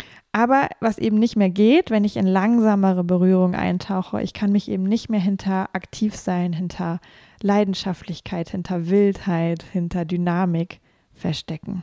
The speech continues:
Ich bin plötzlich konfrontiert mit dem, was tatsächlich so abgeht in mir. Ja,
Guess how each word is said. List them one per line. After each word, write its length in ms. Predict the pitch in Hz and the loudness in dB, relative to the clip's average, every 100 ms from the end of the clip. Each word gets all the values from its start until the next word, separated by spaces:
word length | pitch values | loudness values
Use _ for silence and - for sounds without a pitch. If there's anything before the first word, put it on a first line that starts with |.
| - | -12
Ich 160 | - - | -18 -4
bin 220 | 196 214 | -2 -2
plötzlich 440 | - 185 - 165 - | -4 -6 -6 -12 -6
konfrontiert 1040 | 180 175 - 160 - 202 202 233 - - _ _ _ _ - | -6 -4 -8 -10 -6 0 0 0 -4 -14 _ _ _ _ -6
mit 200 | 175 - | -4 0
dem, 280 | 190 190 185 | 0 0 -2
was 200 | 175 - | -6 -8
tatsächlich 520 | 175 - 156 180 - | -10 -8 -10 -12 -12
so 80 | - | -12
abgeht 500 | - - - - - _ _ _ _ _ _ | -12 -14 -16 -16 -20 _ _ _ _ _ _
in 160 | 190 175 | -2 0
mir. 180 | 175 - _ _ - - - - - - - - _ _ _ - - - - - - - | -4 -6 _ _ -20 -18 -18 -16 -16 -18 -20 -20 _ _ _ -20 -18 -16 -16 -20 -20 -4
Ja, 280 | 202 190 | -2 -2